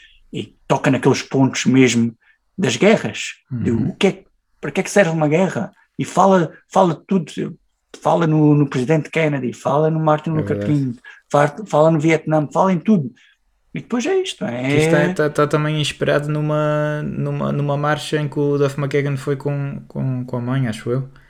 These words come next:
Speaker 2: quando,
Speaker 1: Hum.
Speaker 2: quando era pequenino. E, epá, é, esta, esta música deve ser, a letra desta música deve ser mostrada às pessoas como um exemplo, para mim.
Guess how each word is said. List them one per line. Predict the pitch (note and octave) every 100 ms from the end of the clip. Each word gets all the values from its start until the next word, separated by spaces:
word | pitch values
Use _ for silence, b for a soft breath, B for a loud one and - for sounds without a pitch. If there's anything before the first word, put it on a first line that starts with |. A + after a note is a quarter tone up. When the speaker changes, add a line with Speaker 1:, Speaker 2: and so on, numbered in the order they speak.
| b b b
Speaker 2:
quando, | - B2+ C3+
Speaker 1:
Hum. | C3+
Speaker 2:
quando | C3 B2+
era | B2
pequenino. | B2 B2+ C3+ D3 C#3 _ -
E, | B2 A#2 A2 A#2
epá, | A#2+ B2 -
é, | A#2+ B2 b b b b b -
esta, | C3 -
esta | B2+ B2+ C3+
música | C#3 B2+ C#3
deve | C3+
ser, | C3+ C3+ B2+ B2+
a |
letra | B2+ C#3 C3+
desta | C3+ C3
música | C3 C3 C3
deve | B2+
ser | -
mostrada | B2 - B2+ B2
às | A#2+
pessoas | - B2+ B2
como | - B2+
um | B2+
exemplo, | B2 G#2+ G2 - _
para | - G#2+
mim. | A2+